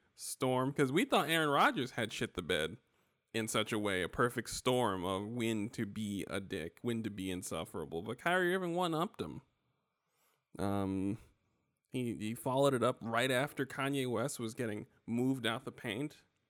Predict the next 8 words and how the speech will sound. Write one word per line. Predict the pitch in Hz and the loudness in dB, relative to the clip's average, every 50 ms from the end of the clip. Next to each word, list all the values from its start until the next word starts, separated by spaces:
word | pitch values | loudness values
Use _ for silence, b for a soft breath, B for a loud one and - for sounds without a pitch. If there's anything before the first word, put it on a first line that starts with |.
| _ _ _ _ _ _ _ _ _ _ - - | _ _ _ _ _ _ _ _ _ _ -10 -6
Anti-Semit-, | 104 123 135 - 123 117 - - 135 139 143 139 - - | -4 -4 -4 -4 -8 -6 -4 -2 0 0 0 -2 -2 -4
anti-Semitic, | 101 131 139 131 135 131 - - 117 113 127 135 127 110 - b b b b b b b b b _ | -4 -4 -2 -2 -4 -6 -4 -4 -2 0 0 0 0 -4 -6 b b b b b b b b b _
uh, | - 90 78 | -4 -4 -2
rhetoric | 92 104 120 139 139 135 143 147 - - - _ _ | 2 2 2 4 4 2 0 -2 -6 -14 -20 _ _
swirling | - - - - 131 131 135 143 151 147 139 | -12 -10 -8 -2 2 4 4 4 4 2 0
around | 131 127 127 139 143 | 0 0 0 0 0
the | 135 123 120 | 0 0 0
internet. | 131 139 143 151 143 | 0 2 0 0 -2